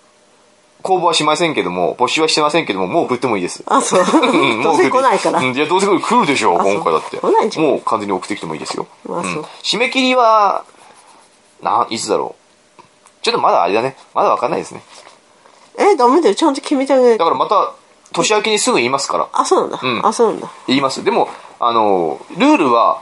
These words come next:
Speaker 1: 去年と同じです。
Speaker 2: うん。あ、そう。
Speaker 1: うん。
Speaker 2: じゃあ、
Speaker 1: 同じなので、
Speaker 2: <laughs>
Speaker 1: 去年のを聞けばその通りです。
Speaker 2: 去年のを聞けば。
Speaker 1: うん、去年のを聞けばその通り。
Speaker 2: うん、はい。
Speaker 1: だから、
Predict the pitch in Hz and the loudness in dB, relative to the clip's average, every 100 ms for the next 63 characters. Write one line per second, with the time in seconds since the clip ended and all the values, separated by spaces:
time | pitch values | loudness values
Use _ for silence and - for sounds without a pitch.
0 | 180 226 262 139 - 87 - 175 196 147 | -6 -2 -2 -2 -2 -2 0 -2 0 -2
1 | - - - - 180 185 160 - - 208 | -4 -14 -8 -4 -2 -2 -6 -8 -10 -8
2 | 180 208 156 - 165 233 220 226 143 139 | -2 0 2 2 0 0 0 0 0 2
3 | 120 - - - 285 233 147 175 - - | 0 0 -6 -2 0 0 2 0 0 -2
4 | 208 143 107 - 240 190 220 233 139 90 | 0 0 0 -2 0 0 2 2 2 -2
5 | - - - - 269 190 190 185 - 120 | -4 -14 -4 0 2 4 2 0 -2 -2
6 | - 165 135 113 98 - 143 - 127 123 | 0 0 0 0 0 0 0 2 0 2
7 | 110 233 196 196 185 - - 185 | 2 0 0 -2 -2 -4 0 0